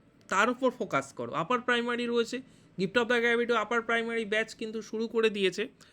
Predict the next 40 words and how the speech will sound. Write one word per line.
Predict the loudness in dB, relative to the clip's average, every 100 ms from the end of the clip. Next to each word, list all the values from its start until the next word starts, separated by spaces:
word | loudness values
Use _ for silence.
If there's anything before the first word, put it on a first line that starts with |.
| -20 -20 -20 _ _ _
জানুয়ারি | 2 4 6 4
মাস | 4 0 -2
থেকে | -2 0
কিন্তু | -2 0 0
আমাদের | 2 2
একটা | 2 2
নতুন | 0 0 0
ব্যাচ | 0 0 0
আসছে। | -2 -2 -12 -18 -20 _ _
তুমি | -2 2
যদি | 2 0 0 0 -4 -16 -20 _
ইচ্ছুক | -8 -2 0 0
থাকো | 2 2 0 -6 -8 2
ডেমো | 6 6 4
ক্লাস | 2 4 4
দেখে | 0 0
আমাদের | -2 0 0
ব্যাচে | 2 0 -2
কিন্তু | -6 -4
যুক্ত | 0 -2 0
হতে | 0 0 -2
পারো। | -6 -10 -14 _ _ _ _ _
তারপরে | 4 4 6 2 2 -4 -14 _
আমরা | -2 0 0 0
এসআই, | 0 2 4 2 0 -14 -20 -20 _ _ _ 0
এসআই | 2 2 2
of | 0 -4
school | -2 0 0 -2 -14
সেটাও | -6 0 2 2
কিন্তু | 0 -4
খুব | -4 -4 0
তাড়াতাড়ি | 0 0 -2 -4
কিন্তু | -2 -4
শুরু | -2 -2 -2
করব, | -2 -2 -2
তার | 2 2 0
অ্যানাউন্সমেন্টও | -4 -4 -6 -6 -6 -6
কিন্তু | -6 -6
চ্যানেলে | -4 -4 0 2
আসবে। | 0 -2 -12